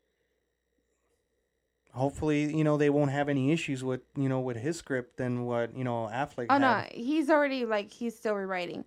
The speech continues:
Speaker 2: So, if you know anything about script writing,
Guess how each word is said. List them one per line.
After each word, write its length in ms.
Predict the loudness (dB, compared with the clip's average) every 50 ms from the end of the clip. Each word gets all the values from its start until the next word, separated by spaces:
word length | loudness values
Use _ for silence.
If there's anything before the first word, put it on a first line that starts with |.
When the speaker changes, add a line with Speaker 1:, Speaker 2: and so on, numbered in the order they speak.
| _ _ -20 _ _ _ _ _ _ _
Speaker 2:
So, 320 | _ 0 0 0 0 0 -6 _ _ _ _ _ _ _ _ _ _ _ _ _ _ _ _ _ _ _ _ _ _ _ _ _ _ -4
if 240 | -4 -4 -4 -6 -8
you 140 | -4 0 0
know 160 | 2 2 2
anything 320 | 2 2 2 2 0 0
about 180 | 2 2 0 0
script 300 | -2 -2 0 0 0 0
writing, 440 | -2 -4 -2 -4 -6 -6 -6 -6